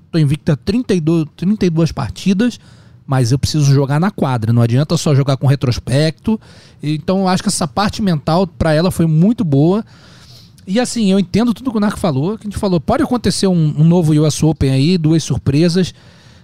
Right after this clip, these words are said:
mas eu não sei, é, hoje eu acho que pode ter sido aquele momento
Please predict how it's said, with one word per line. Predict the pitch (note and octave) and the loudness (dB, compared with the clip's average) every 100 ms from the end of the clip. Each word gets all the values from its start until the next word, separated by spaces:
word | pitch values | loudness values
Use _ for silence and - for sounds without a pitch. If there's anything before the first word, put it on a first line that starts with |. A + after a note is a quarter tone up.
| - | -14
mas | B2+ D3 D3+ | -2 0 0
eu | D#3 _ _ _ _ | -2 _ _ _ _
não | F#3 | 0
sei, | - - D#3 C#3+ B2 A#2+ | 0 -2 -2 0 -2 -6
é, | A#2+ A#2+ A#2 A#2 A#2+ - | -6 -4 -2 -4 -6 -2
hoje | D#3+ F#3+ E3+ | 0 2 2
eu | F3 | 2
acho | F3 - | 0 -2
que | |
pode | - F3 E3+ | -2 -4 -2
ter | D#3 | -2
sido | - E3 | -2 -2
aquele | D#3+ E3 D#3+ | 0 0 2
momento | D#3+ D3+ C#3+ D#3+ - D#3 | 2 2 2 0 -2 -4